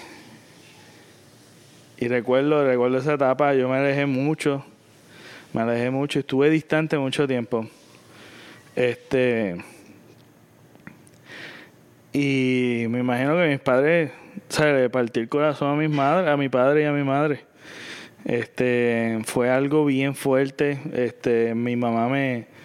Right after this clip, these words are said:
me, me contó cómo se sentía, eh, y el yo escucharlo como que me, me, me dolía también,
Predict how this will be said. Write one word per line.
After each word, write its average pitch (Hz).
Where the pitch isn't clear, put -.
me, 123
me 120
contó 120
cómo 139
se 139
sentía, 135
eh, 107
y 120
el 120
yo 120
escucharlo 139
como 127
que 120
me, 117
me, 110
me 107
dolía 117
también, 110